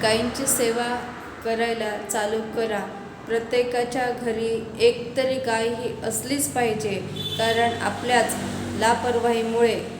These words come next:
ही गाय ही कत्तलखान्यामध्ये जात आहे, गोवंश हा कत्तलखान्यामध्ये जात आहे आणि त्याचा श्राप आपल्या सगळ्यांना भोगावा लागत आहे. मार्केटमध्ये जाऊन आपण फक्त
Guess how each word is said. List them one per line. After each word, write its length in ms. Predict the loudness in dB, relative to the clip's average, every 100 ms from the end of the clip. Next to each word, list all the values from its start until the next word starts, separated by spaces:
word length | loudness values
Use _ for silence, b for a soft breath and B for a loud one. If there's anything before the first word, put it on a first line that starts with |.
| -12 -14 -16 B B B -8
ही 60 | -4
गाय 240 | 0 2 2
ही 140 | 2 -2 -4 -4
कत्तलखान्यामध्ये 920 | -4 0 0 0 -2 -2 -2 0 0
जात 360 | 0 0 0 -2
आहे, 300 | -6 -4 -4 -4 -8 -6
गोवंश 520 | 2 2 2 0 -2 -4
हा 100 | -4 -4
कत्तलखान्यामध्ये 880 | -6 -2 -2 -2 -2 -4 -2 -2 -2
जात 320 | -2 -4 -4
आहे 200 | -4 -4 -6 B B -6
आणि 180 | -4 -4
त्याचा 280 | -4 -4 -4
श्राप 420 | -2 0 0 -2
आपल्या 320 | -6 -4 -4
सगळ्यांना 540 | 0 -2 0 -2 0 0
भोगावा 480 | -2 -4 -2 -2 -2
लागत 420 | -2 -4 -6 -6
आहे. 280 | -6 -6 -6 B B B -4
मार्केटमध्ये 840 | 0 0 0 -2 -2 -2 2 2
जाऊन 360 | 4 2 0 0
आपण 320 | -4 -2 -4 -2
फक्त 280 | -6 -4